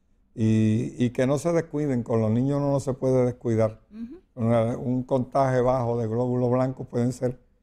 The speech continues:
Speaker 1: muchísimas
Speaker 2: Muchas.
Speaker 1: cosas, eh, que pueden ser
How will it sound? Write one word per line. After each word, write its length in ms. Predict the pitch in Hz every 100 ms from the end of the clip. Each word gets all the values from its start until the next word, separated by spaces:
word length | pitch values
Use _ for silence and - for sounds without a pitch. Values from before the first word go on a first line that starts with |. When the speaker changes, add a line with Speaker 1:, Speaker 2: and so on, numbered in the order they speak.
| _ -
Speaker 1:
muchísimas 600 | 120 139 147 - 143 104
Speaker 2:
Muchas. 100 | -
Speaker 1:
cosas, 400 | 143 127 117 101 _ _ _ _ _ _
eh, 640 | 113 110 107 107 120 - - _
que 80 |
pueden 320 | 107 127 127 123
ser 220 | 131